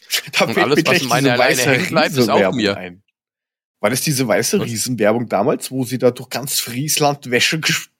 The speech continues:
Speaker 1: spinnen,
Speaker 2: Ja,
Speaker 1: gespannt
Speaker 2: ja, ja,
Speaker 1: haben?
Speaker 2: ja, ja, ja,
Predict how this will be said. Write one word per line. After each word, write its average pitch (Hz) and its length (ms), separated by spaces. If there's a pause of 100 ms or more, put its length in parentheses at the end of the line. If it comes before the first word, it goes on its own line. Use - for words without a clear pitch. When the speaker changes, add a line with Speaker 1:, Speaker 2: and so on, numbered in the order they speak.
(260)
Speaker 1:
spinnen, 147 640 (500)
Speaker 2:
Ja, 101 100
Speaker 1:
gespannt 113 440
Speaker 2:
ja, 90 60
ja, - 20
Speaker 1:
haben? 240 180
Speaker 2:
ja, 80 360
ja, 80 260
ja, 76 60